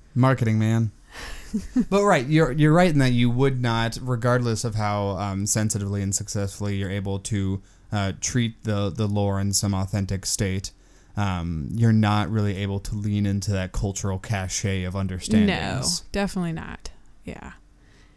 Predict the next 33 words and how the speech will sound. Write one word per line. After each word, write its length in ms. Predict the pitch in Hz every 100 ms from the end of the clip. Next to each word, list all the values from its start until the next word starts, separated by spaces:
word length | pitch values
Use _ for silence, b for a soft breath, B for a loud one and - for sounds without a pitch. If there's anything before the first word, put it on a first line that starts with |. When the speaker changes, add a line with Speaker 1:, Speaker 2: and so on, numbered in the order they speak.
| b
Speaker 2:
And 180 | - 262
yeah, 200 | 165 202 185
the 100 | 226
last 300 | 220 196 180
thing 160 | 185 175
we 80 |
need 240 | 170 170 165
is 140 | 160
to, 100 | -
like, 320 | 170 143 - - - _
make 260 | 196 185 156
a 60 | 165
mockery 640 | 160 160 160 175 165 165
of 380 | 156 170 175 - - -
Native 260 | 175 160
American 440 | 160 165 165 170 170
lore 240 | 170 170
and 120 | 170
culture. 480 | 185 180 170 175 170 - -
We've 280 | 208 185 - _
done 160 | 208 196
enough 220 | 196 196
of 60 | 220
Speaker 1:
I 40 |
Speaker 2:
that 140 | 208 208
Speaker 1:
know, 100 | 208
any 300 | 214 208 185
Speaker 2:
already. 0 |
Speaker 1:
more 160 | -
th-, 120 | 208
yeah. 220 | - 95 92 - B B B B -
Speaker 2:
Yeah. 240 | 240 220 202
Speaker 1:
Eh. 200 | 147